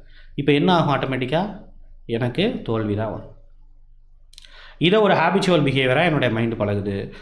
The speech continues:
எங்கெல்லாம் பிரச்சனை வருதோ அங்கெல்லாம் வந்து எனக்கேலேயே அந்த ஒரு செல்ஃப் எஸ்டீம்ங்கிறது ரொம்ப லோவாகி, ஆட்டோமேட்டிக்கா நான் என்ன பண்றேன்னா, எங்கெல்லாம் பிரச்சனையோ அந்த பிரச்சனை எல்லாத்தையும் நான் அப்படியே ஒட்டுமொத்தமா நான் அவாய்ட் பண்ண ஆரம்பிக்கிறேன்.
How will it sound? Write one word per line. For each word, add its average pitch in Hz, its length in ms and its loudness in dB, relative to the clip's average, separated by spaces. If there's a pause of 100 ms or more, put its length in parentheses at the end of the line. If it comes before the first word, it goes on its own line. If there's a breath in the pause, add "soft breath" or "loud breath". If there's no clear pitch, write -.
(140)
எங்கெல்லாம் 160 480 4
பிரச்சனை 156 360 2
வருதோ 135 300 4
அங்கெல்லாம் 139 440 4
வந்து 139 500 2 (340 loud breath)
எனக்கேலேயே 208 760 4
அந்த 143 200 4
ஒரு 139 120 6
செல்ஃப் 175 240 2
எஸ்டீம்ங்கிறது 151 680 2
ரொம்ப 135 220 2
லோவாகி, 131 680 2 (280 loud breath)
ஆட்டோமேட்டிக்கா 208 560 4
நான் 156 40 4
என்ன 160 60 4
பண்றேன்னா, 143 440 4
எங்கெல்லாம் 170 380 4
பிரச்சனையோ 165 300 2
அந்த 156 120 2
பிரச்சனை 147 320 0
எல்லாத்தையும் 139 240 2
நான் 143 100 2
அப்படியே 135 200 0
ஒட்டுமொத்தமா 185 540 2
நான் 151 140 6
அவாய்ட் 139 140 4
பண்ண 113 180 0
ஆரம்பிக்கிறேன். 98 440 -6